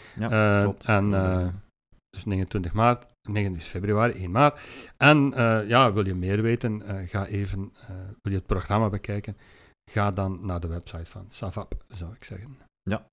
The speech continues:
Speaker 1: goed.
Speaker 2: En aansluitend daarbij, want het is in hetzelfde weekend, organiseert Versavet, ehm, een, een congres.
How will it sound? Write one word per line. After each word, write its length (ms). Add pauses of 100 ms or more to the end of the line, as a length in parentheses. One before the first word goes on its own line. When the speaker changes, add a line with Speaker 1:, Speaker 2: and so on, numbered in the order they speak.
(220)
Speaker 1:
goed. 380
Speaker 2:
En 120
aansluitend 540
daarbij, 340
want 120
het 100
is 60
in 80
hetzelfde 540
weekend, 340 (360)
organiseert 640
Versavet, 760 (100)
ehm, 360 (360)
een, 280
een 160
congres. 520